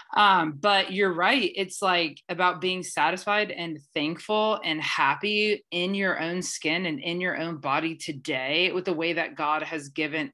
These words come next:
the way that, uh, you know, God has given it to you, because you said in the beginning, like, we're all, we're all different. We're all uniquely different. We all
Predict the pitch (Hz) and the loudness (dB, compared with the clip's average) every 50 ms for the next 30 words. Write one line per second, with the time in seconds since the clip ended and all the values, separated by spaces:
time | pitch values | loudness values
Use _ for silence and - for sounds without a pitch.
0 | _ - 180 156 160 160 156 160 156 - - - _ _ _ _ _ 175 160 151 | _ -2 0 2 2 0 2 0 0 -2 -2 -8 _ _ _ _ _ -4 -4 -4
1 | - - 170 170 156 147 135 131 139 160 165 160 160 165 175 156 143 139 156 160 | -2 -4 -4 -4 -2 -4 -4 -4 0 2 4 4 4 2 0 -2 -2 -2 -4 -2
2 | 156 156 143 - - - 156 147 143 156 - 175 165 156 139 - - 175 175 170 | -2 -2 -4 -4 -4 -4 -4 -2 -2 -4 -2 0 -2 -2 -2 -6 -8 -8 -6 -2
3 | - 175 165 175 165 160 156 143 156 135 143 160 160 175 170 156 151 147 147 147 | 0 0 2 2 0 -2 -2 -2 -2 -2 -2 -2 -2 -2 -2 -2 -2 -2 -2 -2
4 | 143 - - - - - - - _ - 190 196 190 - 175 175 180 190 202 208 | -4 -8 -16 -20 -18 -18 -18 -14 _ 0 2 2 2 2 2 4 6 6 6 4
5 | 196 175 - - 165 180 190 - - 175 214 269 285 170 - - 170 151 - - | 2 0 -2 -8 -6 -6 -6 -2 0 2 2 2 2 0 -2 -2 -4 -4 -4 -8
6 | 147 127 - 160 165 180 - - 175 202 226 208 190 175 160 156 151 147 - 151 | -10 -10 -8 -4 -4 -4 -2 -2 -2 -2 -2 -2 -4 -4 -4 -6 -6 -6 -6 -6
7 | 143 151 147 143 160 147 143 160 165 - - 160 170 175 190 202 202 202 | -4 -4 -6 -6 -6 -4 -4 -4 -4 -2 0 0 2 4 4 4 2 2